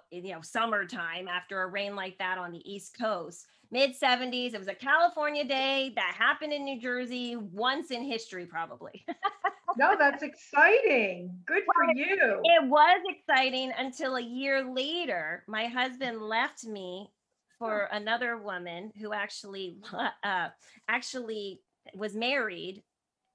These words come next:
Speaker 1: And, like, I mean, it was like a whole Angelina Jolie, Brad Pitt, Jennifer Aniston triangle. Let's just put it that way. Even down to the point that, like, she got pregnant, like, a year later. I mean, I, I tried to kill myself, and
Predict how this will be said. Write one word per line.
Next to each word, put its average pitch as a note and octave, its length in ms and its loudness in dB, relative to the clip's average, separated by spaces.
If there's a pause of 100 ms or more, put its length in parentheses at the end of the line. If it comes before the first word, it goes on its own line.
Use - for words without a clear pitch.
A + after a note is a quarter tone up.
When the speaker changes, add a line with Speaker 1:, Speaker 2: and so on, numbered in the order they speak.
(320)
Speaker 1:
And, F#3+ 400 -4
like, G#3 260 0
I A3+ 80 0
mean, B3 160 0
it A#3+ 60 0
was B3 100 -2
like B3 140 2
a A#3 80 2
whole C#4+ 240 6
Angelina C4 580 -2
Jolie, A#3 460 -2
Brad G#3+ 340 0
Pitt, G#3+ 340 -4
Jennifer G#3+ 300 -4
Aniston G3 340 -6
triangle. F3 400 -10
Let's F#3 180 -10
just F#3 120 -18
put G#3 140 -4
it F#3 80 -6
that E3 240 -8
way. - 180 -16 (320)
Even C4+ 340 -4
down A#3 260 2
to A3 40 -4
the G#3+ 60 -4
point A3 360 -6
that, F#3 160 -6
like, F3+ 140 -8
she B3 160 -8
got G3 240 -2 (240)
pregnant, B3 540 0 (180)
like, G#3 240 -8 (100)
a G#3 60 -8
year A3 260 -4
later. A#3 480 -6
I G#3 60 -4
mean, G#3+ 240 -6
I, G#3+ 260 0
I G#3+ 360 -4
tried F#3+ 400 -6
to F3+ 340 -10 (380)
kill C#4 180 -2
myself, A#3+ 640 0 (220)
and G#3 180 -4